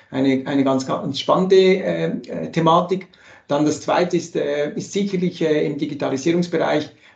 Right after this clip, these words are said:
da wird's weitergehen. Äh, da haben wir verschiedenste Themen, äh, auf der Agenda, wie wir, äh, die Zu-, Zuschauer begeistern können.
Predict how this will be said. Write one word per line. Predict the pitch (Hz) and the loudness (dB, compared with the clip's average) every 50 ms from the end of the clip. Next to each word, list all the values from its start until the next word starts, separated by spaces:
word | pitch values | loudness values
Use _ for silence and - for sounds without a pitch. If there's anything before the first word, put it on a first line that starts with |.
| _ _ | _ _
da | - 139 131 | -4 -2 0
wird's | 139 143 139 - - | 0 0 -2 -2 -4
weitergehen. | 120 120 139 170 - 190 185 190 185 196 196 185 - - | -2 -2 -2 2 2 2 4 6 6 8 6 4 2 -2
Äh, | - 165 160 165 160 156 156 156 156 156 | -6 -6 -6 -6 -4 -4 -4 -4 -6 -8
da | - 143 143 | -8 -8 -8
haben | 143 147 151 151 | -6 -4 -4 -2
wir | 147 147 143 | 0 0 -2
verschiedenste | 143 170 165 165 170 165 - - - 160 | -2 -4 -6 -4 -6 -6 -4 -6 -6 -6
Themen, | - 156 151 160 165 165 151 | -2 -2 0 0 0 0 2
äh, | 143 139 139 139 139 | 2 0 0 0 0
auf | 151 135 - | -2 -4 -2
der | - 143 | -2 -2
Agenda, | 139 139 143 143 160 170 - 143 131 - - - - _ _ _ _ _ _ _ _ _ _ _ _ _ - - _ _ | 0 0 2 2 2 2 4 4 4 4 2 -2 -8 _ _ _ _ _ _ _ _ _ _ _ _ _ -20 -20 _ _
wie | - 139 160 165 139 | -4 -2 -2 0 2
wir, | 160 151 151 - | 4 4 4 2
äh, | 151 139 131 139 143 143 139 | 0 0 -2 -2 -2 -2 -2
die | - 135 - | -4 -6 -6
Zu-, | - 156 147 139 135 - - - | -6 -6 -6 -6 -8 -12 -18 -16
Zuschauer | - - 165 160 156 151 139 139 | -4 -2 -2 -2 2 4 4 4
begeistern | 135 139 135 143 127 139 175 - - 175 - | 4 2 -2 -2 -2 -4 -4 -4 -4 -6 -4
können. | - 160 160 156 139 - | -2 -2 -2 -2 -4 -8